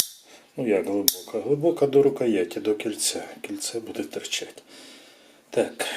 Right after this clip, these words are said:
клин строго по центру, в усьому керамічні підшипники. Відкривається за оцей отвір. Відкриття легке, закриття під своєю вагою. Можна відкривати і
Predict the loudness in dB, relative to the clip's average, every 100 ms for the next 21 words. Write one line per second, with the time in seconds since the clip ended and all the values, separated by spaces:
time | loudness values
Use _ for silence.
0 | -8 -4 2 4 4 0 -2 -2 0 2
1 | 2 4 2 6 4 4 2 2 2 -2
2 | -2 -4 -4 -4 -4 -4 -4 -4 -16 -18
3 | -10 -6 -4 -6 -14 -14 -2 0 0 -2
4 | 2 6 6 4 -2 0 0 0 0 2
5 | 0 -4 -2 -2 -2 -8 -12 -4 -4 -4
6 | -14 _ -8 -6 0 2 4 2 0 -6
7 | -6 -6 -4 -6 -4 -2 -2 -4 -20 _
8 | _ _ _ -6 -6 -4 -6 -4 -2 -2
9 | -2 -2 2 2 2 -2 -6 -8 -14 -14
10 | -14 -16 -2 -2 0 -2 -2 -6 -4 0
11 | 2 2 0 -6 -6 -12